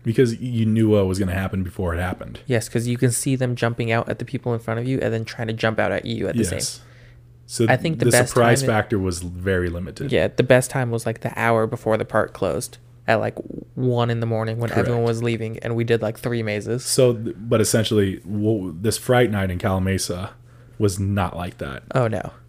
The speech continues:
Speaker 1: Very enjoyable 'cause it was, like, they took, what, six months to prep for this?
Speaker 2: Yeah, they've been setting up since July.
Speaker 1: Yeah. So, I mean, it, it's, it's just,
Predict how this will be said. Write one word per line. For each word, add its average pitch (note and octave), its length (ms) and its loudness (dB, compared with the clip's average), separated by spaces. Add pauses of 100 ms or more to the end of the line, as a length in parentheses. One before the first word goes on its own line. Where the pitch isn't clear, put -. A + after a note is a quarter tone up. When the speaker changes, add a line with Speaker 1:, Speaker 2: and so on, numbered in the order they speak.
Speaker 1:
Very A2 720 6
enjoyable F2+ 680 -4 (260)
'cause F#2+ 180 -4
it G2 80 0
was, F#2 180 0
like, F2 260 -4 (320)
they A#2 100 4
took, A2+ 180 -4
what, G2+ 200 0
six - 260 -2
months G#2+ 240 0
to - 80 -6
prep G2+ 240 -4
for B2 100 -2
this? - 320 -4 (120)
Speaker 2:
Yeah, C#3 160 -2
they've B2+ 100 0
been C3 100 -2
setting C#3+ 240 -6
up D3 100 -6
since C3+ 200 -8
July. B2 440 -2 (240)
Speaker 1:
Yeah. F#2 320 -2 (260)
So, A2 220 0
I G#2+ 100 4
mean, G#2 180 2
it, G#2 140 2
it's, G#2+ 240 0
it's - 260 -4
just, - 400 -2